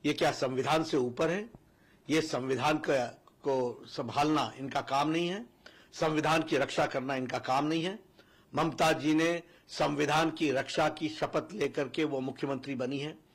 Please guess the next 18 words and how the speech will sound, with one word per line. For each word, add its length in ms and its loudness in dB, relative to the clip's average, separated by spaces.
और 120 4
संविधान 580 4
के 120 2
ऊप-, 280 4
से 180 2
ऊपर 300 4
कोई 280 4
भी 140 4
नहीं 220 -4
है। 160 -20
और 120 0
प्रधानमंत्री 720 2
जी 180 4
ने 180 0
संविधान 680 2
को 520 -2
दिखाते 460 0
हुए 320 -2